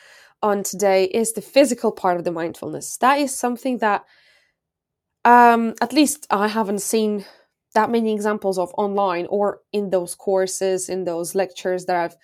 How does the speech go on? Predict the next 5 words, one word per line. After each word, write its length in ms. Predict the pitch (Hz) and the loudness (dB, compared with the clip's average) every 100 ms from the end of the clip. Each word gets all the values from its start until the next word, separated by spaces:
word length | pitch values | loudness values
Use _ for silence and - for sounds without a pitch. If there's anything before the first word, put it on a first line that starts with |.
| _ _ _ _ _ - | _ _ _ _ _ -4
been 260 | 190 180 | -2 0
seeing 480 | 185 - 233 214 202 | -2 -2 0 0 0
online 380 | 190 190 185 185 | 0 0 0 0
everywhere. 540 | 185 180 180 175 175 - | -2 -4 -2 0 0 0
Um, 600 | 196 202 196 196 190 | -2 -2 -2 -6 -8